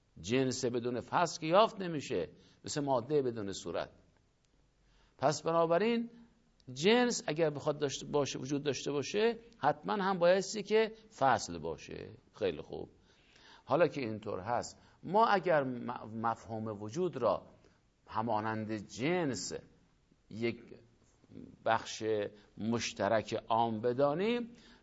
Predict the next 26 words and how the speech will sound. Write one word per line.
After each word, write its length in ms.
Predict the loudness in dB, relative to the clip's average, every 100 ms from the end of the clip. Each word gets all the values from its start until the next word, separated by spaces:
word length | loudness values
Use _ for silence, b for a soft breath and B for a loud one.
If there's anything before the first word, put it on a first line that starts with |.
| 0
لازمش 580 | 4 4 4 0 0
این 80 | -2
است 180 | -4 -4
که 100 | -4
وقتی 280 | -4 -4 -6
می‌گیم 300 | -2 -2 -2 B B B
الله 500 | 2 4 4 4 4
سبحانه 540 | 2 -4 -4 0 0 0
و 260 | -2 -4
تعالی 640 | -4 0 2 4 6 6 2 B B
موجودون، 1040 | 0 2 4 2 2 2 6 8 8 6 0 B B
این 160 | 2 4
موجودون 600 | 6 4 2 0 0 2
جنس 460 | 4 4 2 -2
باشه. 400 | -6 -6 -6 -10 -12 _ _ _ _ _ _ _ _ _ _ _ _ -2
وقتی 340 | 0 2 -2
جنس 480 | 4 6 6 4 0
شد، 440 | 2 6 6 6 0 B B B -2
روشن 320 | 0 0 0
است 260 | 0 -2 -4
که 100 | -4
جنس 380 | -2 -2 -2
بدون 260 | -2 -2 -4
فصل 440 | -2 -2 -2 -2
یافت 280 | 2 2 2
نمیشه. 500 | 0 0 0 -2 -4